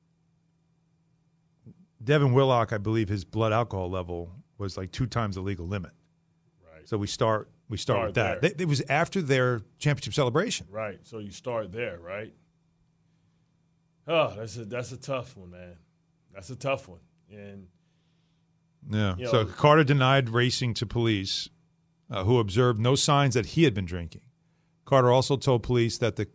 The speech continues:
Speaker 1: occupants in the crash vehicle had been in downtown Athens earlier that night and were intoxicated. So he, he, he's the one to let them know, and then they obviously did all the toxicologies. But,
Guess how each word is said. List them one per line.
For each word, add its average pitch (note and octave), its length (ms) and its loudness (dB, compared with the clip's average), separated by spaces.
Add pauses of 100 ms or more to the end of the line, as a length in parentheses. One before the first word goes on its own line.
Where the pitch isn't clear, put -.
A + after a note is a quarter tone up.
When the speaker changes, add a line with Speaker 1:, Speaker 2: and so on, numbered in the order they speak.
(160)
Speaker 1:
occupants C3 520 0
in B2+ 200 -2
the A2 80 -2
crash A#2 320 0
vehicle A#2 360 2
had G2+ 220 -4
been G#2+ 100 0
in G2+ 160 -2
downtown A2+ 440 -2
Athens G#2+ 340 -4
earlier G#2+ 240 -2
that G2 160 -2
night G#2 240 -4
and G2 160 -4
were G2+ 120 -4
intoxicated. G2 760 -8 (840)
So F2+ 340 -4
he, G2+ 140 -8
he, G#2 360 -6
he's A2+ 240 -6
the G#2+ 80 -4
one G2+ 140 -2
to G2 60 -4
let F#2+ 120 -2
them G2 120 -8
know, B2+ 100 0
and A2+ 80 0
then G2+ 80 -2
they G2 80 -4
obviously G2 260 -4
did G2 160 -4
all F#2+ 100 -2
the F#2 60 -4
toxicologies. G2+ 840 -2
But, G2 280 -6